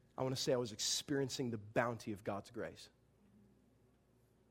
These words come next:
And I have to believe, I have to believe that when Jesus took the bread, do you understand what he was saying?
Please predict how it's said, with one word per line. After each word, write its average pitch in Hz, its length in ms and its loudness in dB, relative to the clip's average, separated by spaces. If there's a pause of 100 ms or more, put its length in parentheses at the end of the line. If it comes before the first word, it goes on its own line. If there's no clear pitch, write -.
(1400)
And 131 80 2
I 143 40 4
have 151 160 10
to 175 80 0
believe, 123 320 0 (280)
I 127 60 2
have 143 260 4
to 160 100 -4
believe 110 340 -2 (2750)
that 135 80 4
when 123 140 2
Jesus 139 280 -2
took 160 200 0
the 147 100 2
bread, 107 220 2 (3500)
do 143 60 -2
you 143 60 6
understand 160 300 4
what 156 60 4
he 143 60 2
was 131 140 -2
saying? 127 320 2